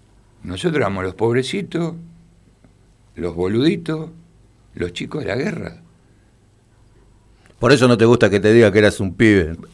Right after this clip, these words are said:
Speaker 1: No, no, pibe sí, no, no, no, chico, chico.
Speaker 2: Sí, pero no te gusta mucho igual, eh, que,
Speaker 1: No,
Speaker 2: que te digan,
Speaker 1: por-,
Speaker 2: "No, era un pibe".
Speaker 1: No, A vos, a vos te, vos, a vos te acepto lo que quieras.
Speaker 2: Ah, bueno,
Speaker 1: No,
Speaker 2: pero igual,
Speaker 1: no,
Speaker 2: pero,
Speaker 1: no,
Speaker 2: pero puede no gustarte, qué sé yo,
Speaker 1: no,
Speaker 2: igual.
Speaker 1: lo, lo, lo que estoy diciendo es esto, Adrián.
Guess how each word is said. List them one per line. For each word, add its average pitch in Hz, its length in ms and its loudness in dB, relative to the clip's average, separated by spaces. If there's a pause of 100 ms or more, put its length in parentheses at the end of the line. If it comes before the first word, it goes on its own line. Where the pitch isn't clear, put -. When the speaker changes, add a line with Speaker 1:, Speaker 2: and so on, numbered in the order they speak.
(180)
Speaker 1:
No, 208 420 4
no, 214 200 6
pibe 220 260 2
sí, 196 240 -4
no, 175 160 -2
no, 156 220 -4
no, 123 160 -8
chico, - 400 -8
chico. - 200 -14
Speaker 2:
Sí, 120 140 0
pero 113 120 0
no 123 120 6
te 131 80 8
gusta 120 240 6
mucho 90 300 -4
igual, 87 340 -2
eh, 98 160 -6
que, 101 140 -2
Speaker 1:
No, 220 160 2
Speaker 2:
que 220 80 4
te 196 80 4
digan, 117 140 6
Speaker 1:
por-, 120 80 4
Speaker 2:
"No, 127 120 6
era 120 100 6
un 117 80 -2
pibe". 120 640 6
Speaker 1:
No, 208 440 -2 (280)
A - 120 -6
vos, 113 140 2
a 104 60 6
vos 139 160 2
te, - 320 -12
vos, 73 300 -4
a 98 100 4
vos 180 180 6
te 135 100 -2
acepto 110 440 -2
lo 92 160 -4
que 78 120 -6
quieras. - 340 -12
Speaker 2:
Ah, - 120 2
bueno, 107 200 6
Speaker 1:
No, 71 60 0
Speaker 2:
pero 92 100 2
igual, 107 380 6
Speaker 1:
no, 71 180 -4
Speaker 2:
pero, 101 240 2
Speaker 1:
no, - 100 -4
Speaker 2:
pero 110 220 4
puede 123 180 6
no 120 100 8
gustarte, 123 460 8
qué 123 100 6
sé 113 220 -4
yo, 143 160 6
Speaker 1:
no, 107 80 6
Speaker 2:
igual. 120 380 8
Speaker 1:
lo, 90 160 -2
lo, 90 40 -4
lo 101 140 -2
que 101 80 -2
estoy 151 200 -2
diciendo 139 380 -2
es 98 80 -4
esto, - 180 -12
Adrián. 69 280 -12